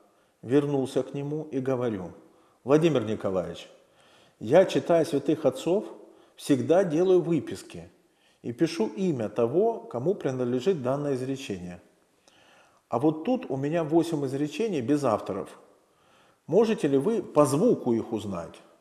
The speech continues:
Он взял мои восемь цитат из Упанишад, взглянул и в течение двух минут назвал имена восьми отцов православной церкви.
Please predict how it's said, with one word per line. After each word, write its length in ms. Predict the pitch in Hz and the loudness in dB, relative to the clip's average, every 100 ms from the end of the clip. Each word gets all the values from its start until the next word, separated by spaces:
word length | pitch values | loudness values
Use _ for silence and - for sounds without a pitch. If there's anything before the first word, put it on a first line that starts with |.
| _ _ _ _ _ _ _ _ _ _ _ | _ _ _ _ _ _ _ _ _ _ _
Он 200 | 202 226 | 4 4
взял 360 | 123 123 123 135 | 4 6 6 6
мои 200 | 151 160 | 2 0
восемь 380 | 165 165 170 156 | 0 0 -2 -4
цитат 420 | 160 156 156 156 | -2 2 2 2
из 100 | 151 | 0
Упанишад, 800 | 151 151 151 143 139 135 135 117 | 0 -2 -2 -2 -2 -2 -4 -10
взглянул 680 | 113 147 226 165 147 160 - | -4 0 2 2 0 -2 -4
и 80 | 151 | -2
в 60 | |
течение 380 | 175 175 240 202 | -2 -4 0 0
двух 420 | 120 143 233 - | 0 2 2 0
минут 480 | 123 139 180 247 - - - - - - | -2 0 0 -2 -8 -18 -20 -20 -20 0
назвал 580 | 135 139 160 208 220 - | 4 4 8 8 8 4
имена 580 | 151 151 156 190 214 - | 2 2 2 2 0 -2
восьми 480 | 120 139 147 170 208 | 4 4 4 0 0
отцов 460 | - 139 - 180 175 | 0 -2 2 2 4
православной 600 | 131 131 127 151 143 120 | 2 2 2 0 0 -4
церкви. 460 | - 90 82 - | -4 -10 -10 -18